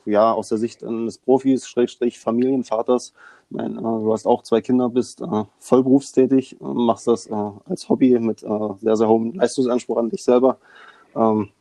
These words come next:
bei mir ist es aktuell noch ein bisschen mehr, dass man sowas einfach beleuchtet, weil ich glaub, die, äh, meisten, oder ich hoffe, dass sich einer oder andere damit noch eher identi-,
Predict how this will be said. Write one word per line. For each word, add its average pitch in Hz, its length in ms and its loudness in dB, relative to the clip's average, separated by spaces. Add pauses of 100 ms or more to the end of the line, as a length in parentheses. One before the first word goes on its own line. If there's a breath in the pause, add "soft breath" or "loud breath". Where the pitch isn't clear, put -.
(440)
bei - 120 -2
mir 120 160 4
ist 117 80 2
es 113 160 -6 (320)
aktuell 127 320 2
noch 123 100 4
ein 120 80 2
bisschen 123 240 2
mehr, 139 240 4 (680 soft breath)
dass 123 120 0
man 117 140 4
sowas 139 260 4
einfach 127 240 -4
beleuchtet, 123 480 2
weil 113 140 0
ich 104 100 -12
glaub, 113 180 -2
die, 117 240 -4
äh, 110 300 -6
meisten, 113 400 -4
oder 107 120 -10
ich - 120 -12
hoffe, 131 180 -6
dass 117 140 -8
sich 104 240 -16
einer 117 240 -8
oder 107 80 -4
andere 113 180 -10
damit 110 240 -10
noch 110 160 -12
eher 117 160 -4
identi-, 120 340 -14